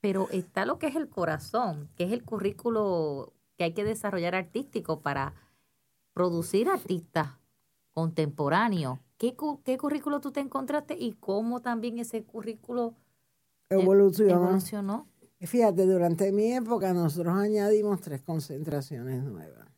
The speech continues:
Speaker 2: Eh, una fue imagen y diseño digital, la otra fue diseño industrial y la tercera diseño de moda.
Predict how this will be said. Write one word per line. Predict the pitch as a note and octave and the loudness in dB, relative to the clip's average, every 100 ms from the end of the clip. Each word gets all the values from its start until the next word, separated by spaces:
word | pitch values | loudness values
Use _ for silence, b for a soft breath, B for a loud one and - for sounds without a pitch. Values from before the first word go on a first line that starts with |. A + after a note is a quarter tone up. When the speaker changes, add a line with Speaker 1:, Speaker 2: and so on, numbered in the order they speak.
| _ _ _ _ _ _ _ _ _ _ | _ _ _ _ _ _ _ _ _ _
Speaker 2:
Eh, | D#3+ E3 E3 | 0 2 4
una | E3 F3 F#3 F#3+ F3 | 4 4 2 2 2
fue | G3 G3+ G3+ | 2 2 4
imagen | F#3 D3 D#3+ | 2 2 0
y | F#3 F#3 | 2 2
diseño | F#3 E3 F#3 F3 | 2 0 -2 0
digital, | F3 F#3+ E3+ F3+ F3 G3 F#3 - _ _ _ _ _ _ _ _ | 0 0 0 -2 -2 -2 -6 -10 _ _ _ _ _ _ _ _
la | D#3 D3+ | -4 0
otra | D3+ D3 F3 F3 | 0 2 2 2
fue | E3 F#3+ | 2 2
diseño | F3 E3+ E3+ D#3+ F3 | 4 4 2 0 2
industrial | F3+ F3 E3+ F#3 F3+ F3+ F3+ F#3 D#3 _ _ _ | 4 2 0 -2 0 2 0 -2 -6 _ _ _
y | D3+ E3+ | -2 0
la | D#3 C#3+ | 2 0
tercera | C3+ C3 - D3+ E3 | -2 -4 -2 -2 2
diseño | E3+ C3+ G#2+ B2 B2+ | 2 0 -4 -6 -6
de | C3 | -6
moda. | B2+ A#2+ G2+ F2+ | -6 -8 -12 -16